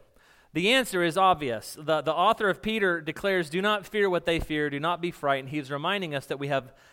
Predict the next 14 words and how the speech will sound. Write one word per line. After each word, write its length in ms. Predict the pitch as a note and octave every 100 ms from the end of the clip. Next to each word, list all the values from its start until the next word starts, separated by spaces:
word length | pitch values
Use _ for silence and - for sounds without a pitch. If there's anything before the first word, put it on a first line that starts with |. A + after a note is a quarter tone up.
| _
nothing 340 | F#3+ A3+ B3
to 80 | G3+
fear 240 | - G3
in 200 | F3 D#3
this 320 | E3 C4 - E3+
life 480 | C#3+ A2+ A#2+ - _ _ _ _ _ -
if 160 | C#3
we 100 | E3+
are 100 | D#3+
in 140 | D3+ C#3+
Christ. 560 | - D#3+ G#2 - - - _ _ _ _
But 120 | C3+
without 360 | B2+ F3 A#3
Christ, 580 | G#3 D3+ B2 A2+ - -